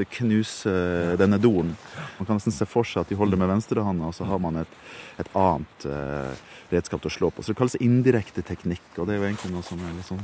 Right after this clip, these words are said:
Speaker 1: selvforklarende.
Speaker 2: Og det er jo ikke så mange sånne redskap for å lage, eh, bergkunst man har vel funnet i Norge, Trond?
Speaker 1: Jeg kjenner ikke til det, bortsett fra at kanskje magasinene våre er full av sånne redskap, men
Speaker 2: Bare
Speaker 1: vi har
Speaker 2: man
Speaker 1: ikke klart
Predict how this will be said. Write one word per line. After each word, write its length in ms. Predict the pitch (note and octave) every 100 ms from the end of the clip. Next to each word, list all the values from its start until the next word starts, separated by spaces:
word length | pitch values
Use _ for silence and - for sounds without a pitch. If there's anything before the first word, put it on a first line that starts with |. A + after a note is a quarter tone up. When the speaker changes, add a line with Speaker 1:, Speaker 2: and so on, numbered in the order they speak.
| -
Speaker 1:
selvforklarende. 920 | - F#2+ A2 G#2 D#2+ D2+ D#2 F2+ - - - - -
Speaker 2:
Og 100 | C#3
det 100 | -
er 120 | - E2+
jo 60 |
ikke 120 | E2 A2
så 120 | D#3+
mange 260 | A3 G#2 A#2+
sånne 1000 | - F#2+ D2+ F2+ B2 A#2+ A#2+ G2+ G2+ A2
redskap 580 | D#3 - - - D2 F2
for 180 | - G2
å 140 | A#2 G#2+ G2+
lage, 640 | A#2 D2+ B1+ C2+ G#2 G#2+ - - - - -
eh, 120 | F2
bergkunst 880 | E2 A#2+ E2 D2+ - A#2 G2+ G#2 -
man 140 | A2 A#2
har 300 | F2 D2+ F2 G2
vel 180 | G2 G2+
funnet 300 | B2+ E2 F2+
i 80 | F2+
Norge, 600 | F2 E2 F#2 F2+ F#2+ G2
Trond? 180 | G#3+ C4 - - - -
Speaker 1:
Jeg 80 | A#2+
kjenner 220 | F3 F3
ikke 100 | E3
til 220 | F#3+ D#3+
det, 160 | G#2+ A2
bortsett 260 | C3+ D3
fra 120 | B2 B2+
at 100 | -
kanskje 240 | C3+ B2 B2+
magasinene 540 | C3 B2+ D#3 C3 G2+
våre 160 | G2+ G2+ A2+
er 40 |
full 360 | - - B2 F#2
av 80 |
sånne 240 | E2+ F#2 F#2
redskap, 360 | G2+ - G2+ -
men 80 |
Speaker 2:
Bare 40 | A#2+
Speaker 1:
vi 60 |
har 60 | B2
Speaker 2:
man 100 | D3
Speaker 1:
ikke 80 |
klart 40 | E3